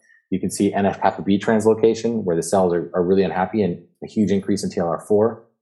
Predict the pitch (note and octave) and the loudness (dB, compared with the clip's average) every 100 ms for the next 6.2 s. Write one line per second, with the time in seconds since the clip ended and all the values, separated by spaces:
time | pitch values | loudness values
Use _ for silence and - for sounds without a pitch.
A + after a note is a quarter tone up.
0 | _ _ - A2 C3 C#3 C#3+ A2+ G2 F#2 | _ _ -2 0 2 2 2 4 4 4
1 | A2+ A2 F#2+ G2 A2 A2 F#2 F#2+ G2 - | 4 4 2 2 4 4 4 2 2 -2
2 | G2 G2+ - G2 F2+ E2+ - F2 E2+ - | -2 -2 2 2 2 -4 0 -2 0 -8
3 | - F2+ B2+ C3+ A2+ A2+ A#2+ A2+ G2+ F2 | -8 0 2 2 -2 0 0 0 0 2
4 | F#2+ F#2 F2 F#2 F2+ E2+ F2 A#2 E3 - | 2 2 2 2 2 0 0 2 0 -2
5 | _ _ _ _ _ - B2+ B2+ B2+ A#2+ | _ _ _ _ _ 0 0 2 2 2
6 | - | -2